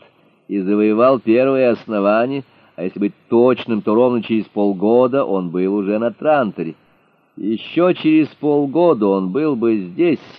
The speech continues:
и тогда вероятность против нас резко возросла бы до девяносто шести и трёх десятых процентов плюс-минус пять сотых. Мы потратили много времени,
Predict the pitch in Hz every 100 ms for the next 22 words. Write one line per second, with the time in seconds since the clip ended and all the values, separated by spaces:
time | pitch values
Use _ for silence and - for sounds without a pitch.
0 | _ _ _ _ _ - 151 - 110 98
1 | 113 120 107 104 101 113 - 104 92 -
2 | 107 101 101 92 104 107 - 95 104 98
3 | - 98 90 90 87 - 107 95 90 90
4 | 92 95 107 107 _ 104 95 107 92 _
5 | - 98 95 80 98 107 101 92 90 -
6 | 107 98 95 - 98 87 - 107 101 98
7 | - _ 90 98 90 - 101 90 82 _
8 | 87 87 - 85 - - - _ _ _
9 | _ _ _ _ _ _ - - 180 151
10 | 156 175 165 147 139 147 202 196 104 80
11 | 80 78 76 78